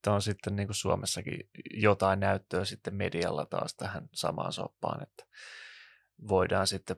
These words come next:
pelotella lisää ja ehkä oikeuttaa jotain poliisitoimia sitten rankempia, tai rankempaa valvontaa tai mitä ikinä.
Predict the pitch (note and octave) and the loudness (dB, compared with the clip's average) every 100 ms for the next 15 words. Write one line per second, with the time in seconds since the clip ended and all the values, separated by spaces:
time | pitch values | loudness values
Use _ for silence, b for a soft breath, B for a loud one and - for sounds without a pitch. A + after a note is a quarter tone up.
0 | - F#2+ F#2 F#2 F#2+ F#2 F#2+ F#2+ F#2 F#2+ | 0 2 2 2 2 2 2 2 2 4
1 | - - - - - - - - D#2 D#2+ | 2 0 -2 -2 -6 -10 -6 -2 0 0
2 | D#2+ E2 - E2+ E2 D#2+ D#2+ D2 - E2+ | -6 -2 2 4 4 2 0 0 0 0
3 | G2 - E2 D2+ F2+ E2+ - - - F2+ | 0 -2 0 0 0 -2 -4 -2 -2 0
4 | G2 G2 G2 D#2 E2 - _ _ - - | -2 -6 -4 -2 -2 -4 _ _ -16 -16
5 | - A2 - - - G2 G2 G2 F#2+ F#2+ | -8 -8 -8 -6 -2 0 0 -2 0 0
6 | F#2+ F2+ F#2 F#2+ F2+ F#2 E2+ F#2 - A#2+ | 2 0 0 -4 -2 -2 -2 -4 -4 -4
7 | A2 G2 | -4 -6